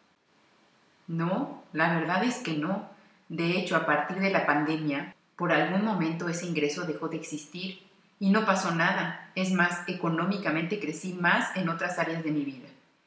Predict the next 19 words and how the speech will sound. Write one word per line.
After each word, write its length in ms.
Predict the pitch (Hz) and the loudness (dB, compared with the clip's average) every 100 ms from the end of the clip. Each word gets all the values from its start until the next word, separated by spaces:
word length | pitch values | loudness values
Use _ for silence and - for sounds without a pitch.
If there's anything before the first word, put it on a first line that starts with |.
| _ _ - | _ _ -10
Además, 480 | 165 175 175 185 214 - - | -2 0 2 2 2 -2 2
mi 140 | 190 | 2
sustento 560 | 175 170 202 196 185 196 | 2 -2 -2 0 0 0
no 120 | 190 | 0
proviene 400 | 202 165 170 185 | 0 0 0 -2
de 100 | 170 | -2
ningún 360 | 151 151 170 | -2 -2 -2
trabajo. 500 | 165 156 151 165 - - - - _ _ _ | -2 -2 0 0 -4 -12 -18 -20 _ _ _
Es 220 | - 208 220 | -2 0 0
el 100 | 190 | 0
resultado 600 | 185 180 160 170 160 151 | 0 -2 -2 0 0 0
de 120 | 151 | 0
mi 260 | 165 196 | 0 0
sentimiento 720 | 214 220 202 - 160 165 170 170 | 0 -2 -2 -2 -2 -2 -2 -4
de 140 | 160 | -4
merecimiento, 1080 | 151 151 151 156 156 160 160 160 - 151 - - _ _ | 0 0 0 -2 -4 -2 -2 -4 -6 -8 -8 -20 _ _
de 160 | 156 160 | -2 0
mi 260 | 175 220 - | 2 2 0
congruencia, 960 | 180 160 156 156 156 - 165 170 170 | -2 0 0 0 -2 -4 -4 -6 -8